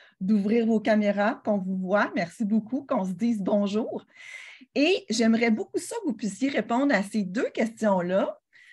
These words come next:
euh, pour prendre le pouls un petit peu par rapport à, euh, votre météo intérieure, dans le sens comment ça se passe pour vous aujourd'hui.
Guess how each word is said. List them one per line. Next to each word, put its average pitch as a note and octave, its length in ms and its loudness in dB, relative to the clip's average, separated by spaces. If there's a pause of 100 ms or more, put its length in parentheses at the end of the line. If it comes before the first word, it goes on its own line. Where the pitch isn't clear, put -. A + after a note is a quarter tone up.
(300)
euh, G3+ 640 6
pour G#3 260 -8
prendre F4 340 0
le C4+ 100 0
pouls E4 220 -2
un A#3 160 6
petit - 160 -12
peu B3+ 300 -2
par A#3 140 -4
rapport A3+ 480 -2
à, A3 280 0 (840)
euh, F#3 580 2
votre G3 300 -4
météo A#3 480 2
intérieure, G3 840 -4 (160)
dans G3+ 160 2
le F#3+ 60 0
sens C4 340 -2
comment A#3+ 240 0
ça - 180 -2
se - 100 -8
passe C#4 260 -2
pour G3 160 -6
vous G3 220 0
aujourd'hui. F#3 760 -4